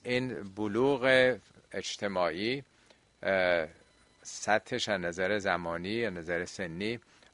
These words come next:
آمده پایین. پس یه تحولات بزرگی در بین مردم و عمدتاً در بین،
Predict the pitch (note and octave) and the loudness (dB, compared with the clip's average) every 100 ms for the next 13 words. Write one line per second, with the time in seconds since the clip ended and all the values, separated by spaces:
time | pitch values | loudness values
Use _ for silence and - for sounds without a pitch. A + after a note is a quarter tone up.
0 | - F2+ F2 G2 G2+ - D#2+ D2 - - | -6 -2 -2 -2 -4 -4 -6 -6 -14 -20
1 | - _ - G#2+ - E3 - A#2+ G2+ G2 | -20 _ -2 0 0 -2 4 4 6 4
2 | G#2 A2+ C#3+ - A#2 F2+ G2+ G2 C3+ D#3 | 2 4 2 2 -2 -2 -4 0 0 0
3 | C3+ C3+ C3 C3+ G#2+ _ _ _ _ - | 0 0 0 -2 -8 _ _ _ _ 0
4 | G#2 F#2+ F2+ G#2+ A#2+ A#2 G#2+ F#2 F2+ F#2 | 2 2 0 -2 0 0 0 0 -2 0
5 | A#2 C3+ C3+ A2 - G2+ F#2+ F2 F2 A#2+ | 2 2 0 -6 -2 -4 -4 -6 -8 -4
6 | C3+ C3 G#2+ F#2 F2+ G2+ A2 A#2 A#2 | -4 -2 0 0 0 -2 0 2 2